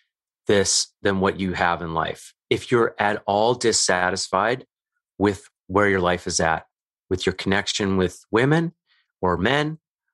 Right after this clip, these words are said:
or with your family, or with yourself, spirit, if you're at all dis-,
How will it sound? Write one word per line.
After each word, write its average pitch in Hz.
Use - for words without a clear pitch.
or 95
with 95
your 87
family, 131
or 95
with 87
yourself, 123
spirit, -
if 98
you're 110
at 110
all 120
dis-, 110